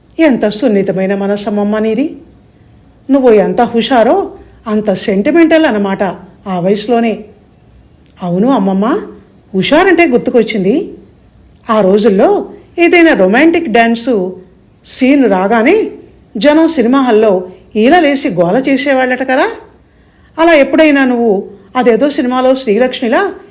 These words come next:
ఈల వేశావా నాగేశ్వరరావు తెర మీద కనపడగానే?" అని అడిగాను.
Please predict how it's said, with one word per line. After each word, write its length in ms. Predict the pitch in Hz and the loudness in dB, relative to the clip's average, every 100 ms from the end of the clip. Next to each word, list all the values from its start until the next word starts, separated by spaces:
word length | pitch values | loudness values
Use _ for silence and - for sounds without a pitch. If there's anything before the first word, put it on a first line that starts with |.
| _ | _
ఈల 220 | 220 233 269 | 0 2 2
వేశావా 540 | 220 233 294 240 339 - - _ _ _ 294 | 2 0 -2 0 -4 -6 -16 _ _ _ -6
నాగేశ్వరరావు 520 | 294 302 294 285 269 | -2 -2 0 0 0
తెర 200 | 247 196 | 0 -2
మీద 140 | 233 | -2
కనపడగానే?" 760 | 247 220 175 208 220 247 370 440 - - _ _ _ - | -2 -4 -4 -2 0 0 -2 -4 -10 -20 _ _ _ -10
అని 160 | 202 240 | -4 -2
అడిగాను. 360 | 196 190 190 | 0 -2 -4